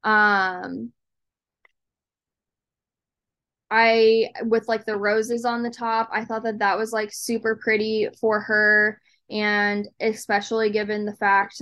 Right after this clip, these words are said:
that, um, she,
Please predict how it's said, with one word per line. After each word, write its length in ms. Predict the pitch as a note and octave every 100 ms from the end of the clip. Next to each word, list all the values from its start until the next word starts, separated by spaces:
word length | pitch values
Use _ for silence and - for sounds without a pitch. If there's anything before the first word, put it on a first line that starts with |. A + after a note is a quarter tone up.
| G#3
that, 540 | G#3 G3 G3 F#3+ F#3 - _ _ _ _ -
um, 880 | G#3+ G#3 G3 F3 C3+ A2 A#2 A#2 B3+ _ _ _ _ _ _ _ _ _ _ _ _ _ _ _
she, 1000 | - - A#3 A3 G#3+ G#3+ G#3+ G#3 G3